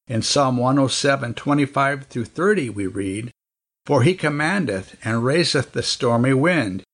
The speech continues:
which lifteth up the waves thereof. They mount up to the heaven, they go down again to the depths. Their soul is melted because of trouble. They reel to and fro, and stagger like a drunken man, and are at their wits'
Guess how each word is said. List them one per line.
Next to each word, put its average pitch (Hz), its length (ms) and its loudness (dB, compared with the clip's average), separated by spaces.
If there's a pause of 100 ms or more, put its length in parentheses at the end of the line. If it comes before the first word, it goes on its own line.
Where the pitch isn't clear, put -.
(120)
which 117 260 -2
lifteth 127 460 -2
up 160 220 -2
the 117 120 -2
waves 160 440 2
thereof. 85 640 -4 (920)
They 120 140 2
mount 123 300 0
up 180 240 -2
to 127 100 0
the 117 140 -4
heaven, 117 520 -2 (240)
they 127 140 0
go 127 160 4
down 139 320 0
again 147 360 -4
to 135 80 -8
the 127 120 -4
depths. 139 640 -2 (360)
Their 131 140 0
soul 196 420 2
is 120 160 -4
melted 160 460 0
because 104 320 -4
of 127 120 -6
trouble. 104 560 -2 (1000)
They 117 180 0
reel 113 460 2
to 123 260 2
and 135 160 2
fro, 135 480 0 (240)
and 127 160 -2
stagger 170 540 0
like 117 200 -4
a 127 60 -6
drunken 147 480 -2
man, 87 400 -6 (300)
and 110 120 -2
are 107 140 2
at 101 160 0
their 95 160 2
wits' 107 380 -2